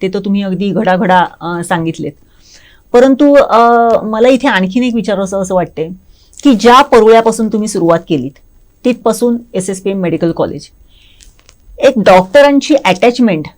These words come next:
जी पूर्वी होती, ती एक वेगळ्या पद्धतीची असायची. फार म्हणजे एखादा रुग्ण बरा होऊन गेला आणि तो नंतर कधीही त्या डॉक्टरला विसरत नसे, एवढी अटॅचमेंट, एवढं, कारण तो डॉक्टर त्याच गावात राहत असे,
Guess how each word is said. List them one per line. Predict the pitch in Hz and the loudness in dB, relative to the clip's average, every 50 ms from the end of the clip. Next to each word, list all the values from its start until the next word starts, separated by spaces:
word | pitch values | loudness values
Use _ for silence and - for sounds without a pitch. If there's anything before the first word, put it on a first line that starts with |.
| - 202 | -10 -8
जी | 180 214 | -6 -6
पूर्वी | 190 214 202 180 175 196 | -4 -2 -2 -2 0 -2
होती, | 202 202 196 180 - 156 - - - _ _ - | -2 -2 -4 -4 -4 -6 -10 -10 -12 _ _ -4
ती | |
एक | 247 262 254 247 | -4 -4 -2 -2
वेगळ्या | 196 190 165 190 196 | -2 -2 0 0 0
पद्धतीची | 208 - 202 156 220 185 196 180 185 185 | 0 -2 -2 -2 -4 -4 -6 -6 -4 -4
असायची. | 151 147 - 180 170 - - - 180 - _ _ _ _ _ _ - - - - _ _ - | -6 -6 -8 -12 -14 -14 -16 -18 -20 -20 _ _ _ _ _ _ -20 -20 -20 -20 _ _ 0
फार | 269 262 262 | 2 4 4
म्हणजे | 247 240 240 233 | 4 2 4 4
एखादा | 240 220 190 - 247 240 262 | 4 4 4 2 2 2 2
रुग्ण | 247 254 220 240 240 | 2 2 2 0 0
बरा | 254 196 190 185 190 | 2 2 2 4 4
होऊन | 214 226 247 247 247 | 2 2 2 0 2
गेला | 240 220 214 202 196 170 143 165 185 - - _ _ _ - | 2 2 2 2 2 2 0 -2 -6 -14 -18 _ _ _ -8
आणि | - 214 233 226 | -6 -4 -2 0
तो | 277 | 0
नंतर | 269 240 226 208 214 208 285 294 | 2 2 0 0 0 2 2 2
कधीही | 294 - 254 226 196 302 311 330 294 | 2 4 2 4 4 6 4 4 4
त्या | - 294 | 4 2
डॉक्टरला | 269 226 233 196 - - 233 233 240 | 2 2 2 0 2 0 2 2 2
विसरत | 220 202 185 185 202 190 202 - | 0 -2 -2 -4 -4 -4 -4 -4
नसे, | 180 147 - - - 151 - _ _ _ _ _ _ - - | -6 -8 -8 -8 -12 -14 -16 _ _ _ _ _ _ -4 0
एवढी | 220 233 247 269 311 | 2 4 4 6 6
अटॅचमेंट, | 349 311 269 - 254 240 240 233 220 220 220 220 214 - | 6 4 4 4 2 0 0 0 -4 -4 -4 -6 -4 -2
एवढं, | - 208 208 233 240 | 0 0 2 2 2
कारण | 240 247 - 269 | 2 0 0 -2
तो | - - _ - - - 311 302 302 294 294 277 | -4 -10 _ -16 -4 0 2 4 4 6 4 4
डॉक्टर | 220 240 233 - - 254 | 4 2 0 2 0 0
त्याच | 254 254 247 247 | 2 2 0 2
गावात | 226 226 196 190 202 208 | 2 4 4 4 4 2
राहत | 208 208 214 220 - | 2 0 -2 -2 -2
असे, | 196 185 - 196 185 185 185 | -4 -4 -4 -4 -6 -6 -8